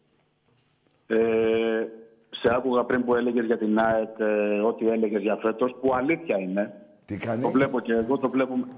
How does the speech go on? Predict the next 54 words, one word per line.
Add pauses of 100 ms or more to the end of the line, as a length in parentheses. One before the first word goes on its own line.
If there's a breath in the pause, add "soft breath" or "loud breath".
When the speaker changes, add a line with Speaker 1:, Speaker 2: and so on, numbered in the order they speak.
(260)
Speaker 1:
Που
έλεγες
για
την
αεκ,
για
το
πόσο
βρώμικα (520)
δίνει
τα
πράγματα
φέτος
με
τον
Μελισανίδη
και
λοιπά. (200)
Speaker 2:
Ε,
για-,
Speaker 1:
Αλήθεια
είναι.
Speaker 2:
γιατί
Speaker 1:
Το
βλέπουμε
όλοι.
Speaker 2:
Περίμενε,
ρε.
Με
τον
Ολυμπιακό
ήταν (160)
Speaker 1:
Ναι.
Speaker 2:
η
δίκαιη
νίκη
της
αεκ. (1600)
Speaker 1:
Ορίστε.
Speaker 2:
Με
τον
Ολυμπιακό
που
έπαιξε
η
αεκ
στο
Καραϊσκάκι
ήταν
η
δίκαιη
νίκη (380 loud breath)
της
αεκ.